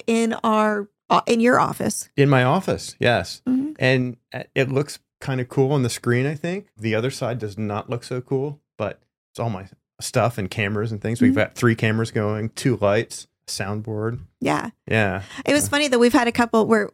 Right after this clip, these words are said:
Speaker 1: now, 'cause we just do Zoom, like, if we have to do a Zoom call, we just do it here because it's all set up and people are like, "Whoa, what
Speaker 2: Yeah, <laughs>
Speaker 1: is"
Speaker 2: it's shocking. <laughs>
Speaker 1: Yeah, like, "What? Whoa, wh-, uh, yeah, my Zoom space doesn't look like this." We're like, "Yeah, well,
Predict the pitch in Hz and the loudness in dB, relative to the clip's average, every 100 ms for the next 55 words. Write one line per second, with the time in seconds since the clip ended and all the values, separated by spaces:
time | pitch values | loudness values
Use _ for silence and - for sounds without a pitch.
0 | - 220 220 214 214 202 202 - 202 180 | -2 2 2 2 2 2 0 0 0 2
1 | 190 185 190 202 196 - 208 190 196 220 | 0 2 4 4 4 4 4 4 2 2
2 | 214 180 185 202 202 202 180 214 208 202 | 4 6 6 4 4 2 4 6 6 4
3 | 185 185 185 - 185 208 - 190 180 196 | 0 -2 -4 -4 -2 -2 -2 2 2 0
4 | - 202 285 247 185 208 247 214 202 - | 2 4 8 8 6 4 6 4 4 0
5 | - 101 - 113 123 - 240 214 202 220 | 0 0 2 4 4 6 6 6 4 4
6 | 262 269 - - 254 302 202 220 233 - | 4 2 -6 0 4 6 6 4 2 -2
7 | _ 233 277 247 240 294 277 262 247 240 | _ -2 2 4 4 2 0 0 2 0
8 | - 254 254 247 285 226 262 254 202 196 | 0 0 0 -2 -6 -4 -2 0 0 0
9 | 208 196 185 202 202 202 190 185 226 | 0 0 0 2 2 2 2 0 -2